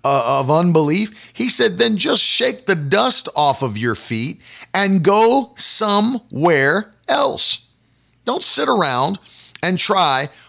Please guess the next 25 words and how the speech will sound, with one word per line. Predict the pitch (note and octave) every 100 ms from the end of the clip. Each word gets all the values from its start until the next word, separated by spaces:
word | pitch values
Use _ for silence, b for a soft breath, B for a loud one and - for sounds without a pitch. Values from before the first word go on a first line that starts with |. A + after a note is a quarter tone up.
| B
over | G3 G#3 F#3+ F3+ - _ C3+
and | C3+ -
over | G#3+ G#3 D3+ E2 - -
and | C#3 - G3+
over | A3 F3+ D#2+ - b b b -
to | D#3+
get | C#3 B3+ -
people | - C4+ - B2 D3+ - _ _ _ _ -
to | G#3
receive | F#3+ - A#3+ A#3
what | F3+ G#3 F3+
you're | E3
saying. | - C#4 C3+ A2+
If | C#3
they | A#3+
don't | C4 A#3
receive | G#3 - C#4+ D4+
it, | F3+ - - _ _ _ _ -
they've | F3+ D3+
giv-, | G#3+ G#3+
they've | F3+ E3+
been | E3 F3+
given | F#3 A3+ A#3+
their | B3+
chances, | - E3+ C#3+ G#3 G#3